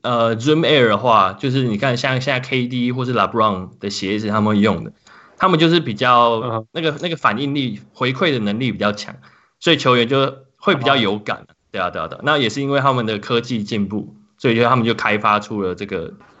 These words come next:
Speaker 1: 就他们一直在迭代他们的这个，这个科技。
Speaker 2: Yeah，I mean，因为，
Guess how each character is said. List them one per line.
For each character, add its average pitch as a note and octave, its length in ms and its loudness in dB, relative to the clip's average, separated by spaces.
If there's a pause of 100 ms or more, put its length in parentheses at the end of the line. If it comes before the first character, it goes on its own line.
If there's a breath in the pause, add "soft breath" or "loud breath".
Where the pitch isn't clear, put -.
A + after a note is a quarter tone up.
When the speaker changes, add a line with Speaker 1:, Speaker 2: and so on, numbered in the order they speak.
Speaker 1:
就 C#3+ 100 0
他 C#3+ 80 2
们 C3 160 0
一 C3+ 60 -4
直 B2 120 -8
在 A#2+ 160 0
迭 G2 220 -10
代 G2+ 220 -4
他 G#2+ 160 -4
们 F#2+ 160 -8
的 F2+ 320 -10
这 A#2+ 100 -8
个， G2+ 240 -2
这 A#2 120 -4
个 G#2 100 0
科 F#2 260 -6
技。 - 180 -10 (760)
Speaker 2:
Yeah，I E3 420 0
mean， E3+ 320 -6 (160)
因 A#3+ 140 0
为， C4 180 4